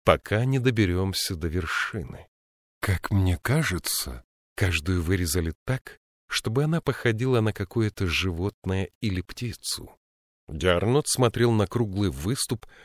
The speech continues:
который вполне мог быть головой. Интересно, какое именно существо он представлял? Стёртый ветрами и дождями, камень потерял форму,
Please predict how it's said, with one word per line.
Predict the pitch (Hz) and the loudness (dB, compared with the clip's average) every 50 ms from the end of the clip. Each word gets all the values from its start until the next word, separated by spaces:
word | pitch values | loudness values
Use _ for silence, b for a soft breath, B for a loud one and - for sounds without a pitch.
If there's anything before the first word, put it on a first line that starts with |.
| B B B | B B B
который | - - 76 - - 92 90 85 | -2 -2 0 0 0 0 0 0
вполне | - - - - 80 73 71 76 85 107 | -2 -2 -2 0 0 0 0 0 0 0
мог | 123 110 85 78 65 | 2 0 0 -2 -2
быть | 64 - 92 65 71 | -2 -2 -2 -2 0
головой. | 69 90 90 95 107 107 110 113 113 - - - - _ _ _ _ _ _ _ _ _ | 2 2 4 4 4 4 2 0 -2 -4 -6 -8 -12 _ _ _ _ _ _ _ _ _
Интересно, | 104 95 85 - 107 104 101 87 - - - - 55 - - _ _ _ _ _ _ _ | -4 -4 -2 0 0 2 2 2 0 -2 -4 -6 -10 -12 -16 _ _ _ _ _ _ _
какое | - - - - - - 151 160 147 139 131 - _ - | 0 0 0 -2 -4 -6 -4 -2 0 -2 -2 -4 _ -4
именно | 135 135 131 127 120 117 120 120 | -2 0 2 2 4 4 4 2
существо | 110 - - - 120 - - - 110 - - - - 101 110 110 101 - _ | 2 0 0 0 0 0 0 -2 -2 -4 -4 -4 -4 -2 -2 -2 -2 -2 _
он | - 110 98 92 - | 0 0 2 0 0
представлял? | - - 87 - - - - 98 82 80 82 73 - - - - - _ _ _ _ _ _ _ _ - | -2 -4 -4 -2 -4 -2 -2 -2 -2 -2 -4 -4 -4 -6 -10 -14 -20 _ _ _ _ _ _ _ _ -2
Стёртый | - - - - 92 92 87 - 101 92 | 0 2 4 6 4 4 4 2 0 0
ветрами | 82 90 82 - 95 95 101 104 98 95 95 92 | 0 0 0 0 0 2 2 2 4 2 2 0
и | 87 | 0
дождями, | 71 82 78 71 69 64 64 92 110 113 104 67 58 - - _ _ _ _ - | 0 -2 -2 -2 -4 -4 -2 -2 -2 0 -2 -4 -6 -10 -12 _ _ _ _ 0
камень | - 95 98 107 120 117 113 | 4 4 4 6 4 2 2
потерял | - - 107 - 117 110 113 110 98 | 0 0 0 0 2 2 2 2 0
форму, | - - - 143 143 120 120 120 110 | -2 -6 -4 -2 0 0 2 0 0